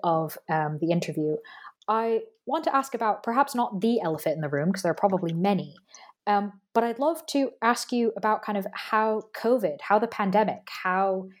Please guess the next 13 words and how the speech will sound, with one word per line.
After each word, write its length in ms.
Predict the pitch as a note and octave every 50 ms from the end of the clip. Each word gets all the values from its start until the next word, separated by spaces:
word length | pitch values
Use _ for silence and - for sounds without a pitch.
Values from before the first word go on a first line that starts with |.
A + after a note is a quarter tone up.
| _ _ _ _ -
um, 440 | F#3 F3+ F3 F3 E3+ E3+ F3 F3 F3 -
having 560 | - - G3+ F#3 F#3 F3+ F3+ F3 F3+ F#3 - -
literal 520 | F#3+ E3 F3+ G3 G3+ G3+ G3 G3 F#3+ F3+
freedom 400 | F3+ - - F#3+ F3+ F#3 F#3 F3
of 120 | F3 D#3 E3+
movement, 640 | F3+ F#3 G3+ F#3+ F#3+ F3 D#3 D#3 D#3 - - - - - - _ _ _ _
um, 540 | E3 D#3+ D#3+ D#3 D#3 D#3 D3+ D3+ D3+ D#3 D3 - _
curtailed 640 | - - F#3 F#3+ - B3+ C4+ A3 D#3+ C#3+ C3+ C3+ -
for 440 | - - D3+ D3+ D3+ D3+ D3 - - _ _ _ - -
all 160 | F3+ F#3+ F#3
sorts 300 | F#3+ A3 G#3+ F#3 - F#3
of 80 | -
people, 420 | - E3+ D3+ - - C#3 C#3 C#3